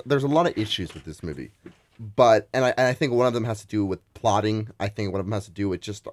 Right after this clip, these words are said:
you know, in my opinion, it doesn't do a well enough job, a good enough job of, of, like, really hammering home ideas because it seems very unsure of itself,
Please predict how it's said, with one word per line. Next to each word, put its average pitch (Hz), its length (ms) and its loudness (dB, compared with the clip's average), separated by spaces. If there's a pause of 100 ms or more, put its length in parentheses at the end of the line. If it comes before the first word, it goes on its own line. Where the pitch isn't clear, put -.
(480)
you 107 120 -4
know, 80 280 -2 (1000)
in 113 60 -2
my 120 140 4
opinion, 113 540 0 (480)
it 117 100 -2
doesn't 135 340 2 (400)
do 127 160 0
a - 80 -2 (140)
well 117 260 4
enough 113 280 0
job, 104 580 2 (640)
a 113 100 2
good 107 160 0
enough 113 200 0
job 110 380 4
of, 92 200 -2
of, 95 180 0
like, 95 180 0
really 101 760 -2
hammering 104 440 0
home 104 360 2
ideas 107 520 2
because 104 220 -4
it 98 140 -4
seems 123 260 -2
very 104 200 2
unsure 92 420 -2
of 110 80 -4
itself, 151 560 -2